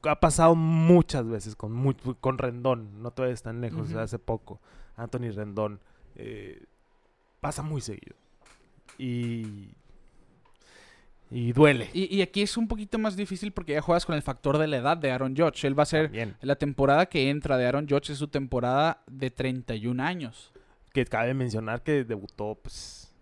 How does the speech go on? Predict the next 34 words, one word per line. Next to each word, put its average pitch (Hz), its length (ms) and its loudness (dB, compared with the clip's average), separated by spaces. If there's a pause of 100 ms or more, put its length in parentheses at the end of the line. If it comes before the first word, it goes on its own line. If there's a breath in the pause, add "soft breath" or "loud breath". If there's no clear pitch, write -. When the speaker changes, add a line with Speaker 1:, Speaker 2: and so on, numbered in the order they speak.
Speaker 2:
Sí, 262 280 -4
relativamente 165 600 -2
grande, 151 300 0
los 147 100 0
Speaker 1:
grande. 127 200 -2
Speaker 2:
veinticinco. 147 600 -8 (500 soft breath)
Eh, 139 560 -4 (2000)
la 170 160 -2
cuestión 156 340 -2
aquí 165 280 0
es - 180 -2
que, 151 160 -2
le, 135 180 -4 (140)
como 139 240 -2
quien 165 160 -4
dice, 170 180 0
le 151 100 0
quedan 151 320 0
dos 147 220 2
temporadas 156 720 2
de 131 160 -4
su 123 140 -6
prime. 208 420 4 (840)
Y 139 100 2
a 139 100 6
partir 135 320 2
de 156 120 6
los 151 160 2
treinta 131 260 2
y 120 60 -2
tres 139 200 0
años 170 400 0 (420)
se - 260 -2
esperaría 147 960 4